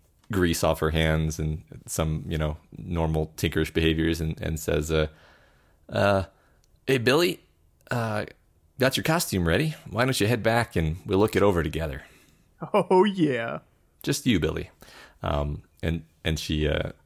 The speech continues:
Speaker 1: so, so you head back with her, I guess?
Speaker 2: Yeah.
Speaker 1: So you go back to a small room that, that is her workshop, and she sits on a stool,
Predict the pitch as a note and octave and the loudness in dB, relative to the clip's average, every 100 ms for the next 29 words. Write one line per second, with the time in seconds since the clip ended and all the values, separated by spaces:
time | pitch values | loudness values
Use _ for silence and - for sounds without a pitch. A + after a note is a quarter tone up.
0 | _ - - - E2+ E2 E2 D#2+ E2 E2+ | _ -4 -2 2 2 2 2 2 0 0
1 | E2+ F2 F2+ F#2 - - _ _ _ _ | -2 -2 -2 -4 -8 -20 _ _ _ _
2 | _ _ _ - C3+ - _ _ - - | _ _ _ -8 -8 -10 _ _ -20 -20
3 | - - F2 G2 G2 F#2 F2+ E2 F#2 F2 | -20 -6 0 2 2 2 0 0 0 0
4 | D#2+ D#2+ D#2+ D#2+ D2 - - E2+ D#2 D#2+ | 0 -2 -2 -4 -6 -8 -8 -4 -4 -4
5 | D#2 D2+ - D2+ D2+ - - - E2 D#2 | -4 -4 -4 -4 -2 -6 -14 -8 -6 -2
6 | F#2+ A2+ - G2+ E2 - E2+ D#2+ D#2+ D#2+ | 0 0 0 -2 -2 -2 0 2 0 -4